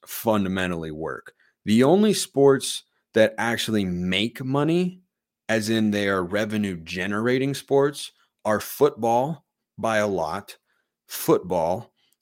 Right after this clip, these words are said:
and then some, but not all,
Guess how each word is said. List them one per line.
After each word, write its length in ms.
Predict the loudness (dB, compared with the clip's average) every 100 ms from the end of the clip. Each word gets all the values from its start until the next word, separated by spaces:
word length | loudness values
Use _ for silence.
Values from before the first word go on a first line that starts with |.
| -6
and 180 | 0 2
then 380 | 2 2 -2 -8 -10
some, 880 | -6 -4 -2 2 4 4 2 -2 0
but 240 | 0 0
not 480 | 0 0 2 0 -2 -2
all, 560 | 0 2 2 -2 -4